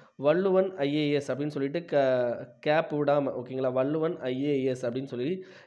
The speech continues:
கேப் விடாம நீங்க என்ன பண்ணணும் அப்படின்னா, டைப் பண்ணணும். So, அது டைப் பண்ணீங்க அப்படின்னா, உங்களுக்கு அந்த வீடியோவை ஆக்சஸ் பண்றதுக்கான பர்மிஷன் கிடைச்சிரும். So, நீங்க அந்த வீடியோஸ்லாம் பார்த்துக்கலாம். இதே இது நீங்க வந்து ஏதாவது ஒரு, இப்போ குரூப் ஒன் படிக்க போறேன், குரூப் டூ படிக்க போறேன் அப்படின்னா, அதுக்கு வந்து தேவையான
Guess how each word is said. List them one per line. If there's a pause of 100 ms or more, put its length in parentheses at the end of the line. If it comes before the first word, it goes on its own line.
கேப்
விடாம
நீங்க
என்ன
பண்ணணும்
அப்படின்னா,
டைப்
பண்ணணும்.
So,
அது
டைப்
பண்ணீங்க
அப்படின்னா,
உங்களுக்கு
அந்த
வீடியோவை
ஆக்சஸ்
பண்றதுக்கான
பர்மிஷன்
கிடைச்சிரும்.
So,
நீங்க
அந்த
வீடியோஸ்லாம்
பார்த்துக்கலாம். (460)
இதே
இது
நீங்க
வந்து
ஏதாவது
ஒரு, (240)
இப்போ
குரூப்
ஒன்
படிக்க
போறேன்,
குரூப்
டூ
படிக்க
போறேன்
அப்படின்னா,
அதுக்கு
வந்து
தேவையான